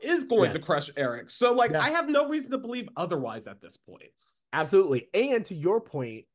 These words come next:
Speaker 2: I like what he says after that. We, uh, we were talking about Jarek and our Jarek connection.
Speaker 1: Mm.
Speaker 2: And I like that he says, "I won't let you bring me down with you."
Speaker 1: Mm.
Speaker 2: And that goes to show he's like, "Look, I am, I've been riding with you for the longest, but next year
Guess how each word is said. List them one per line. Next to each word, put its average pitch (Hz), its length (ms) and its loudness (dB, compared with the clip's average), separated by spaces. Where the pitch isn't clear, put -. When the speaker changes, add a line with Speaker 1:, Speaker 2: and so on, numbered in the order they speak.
Speaker 2:
I 156 200 0
like 156 380 0
what 139 180 -2
he 139 100 -6
says 113 240 -10
after 127 300 -10
that. 69 240 -16
We, 120 220 -4
uh, 123 60 -2
we 131 140 2
were 147 100 2
talking 156 180 -6
about 143 240 -6
Jarek 101 400 -8
and 95 100 -12
our 90 80 -14
Jarek 98 380 -12
connection. 101 540 -16
Speaker 1:
Mm. - 20 -20
Speaker 2:
And 113 120 -8
I 147 120 -2
like 151 200 -2
that 127 140 -6
he 131 160 -2
says, 101 580 -12
"I 120 100 -4
won't 127 300 -2
let 131 160 -8
you 117 140 -8
bring 104 220 -10
me 95 120 -10
down 82 280 -16
with - 220 -20
you." - 140 -20
Speaker 1:
Mm. 127 340 -4
Speaker 2:
And 160 120 0
that 170 300 2
goes 202 240 2
to 170 80 -10
show 151 160 -2
he's 147 180 -6
like, 127 180 -6
"Look, 135 280 0
I 226 240 0
am, 196 340 -2
I've 170 240 -6
been 170 160 -4
riding 131 300 -6
with 123 160 -10
you 117 100 -10
for 113 140 -12
the 104 80 -8
longest, 113 560 -4
but 110 220 -4
next 135 460 -4
year 165 440 4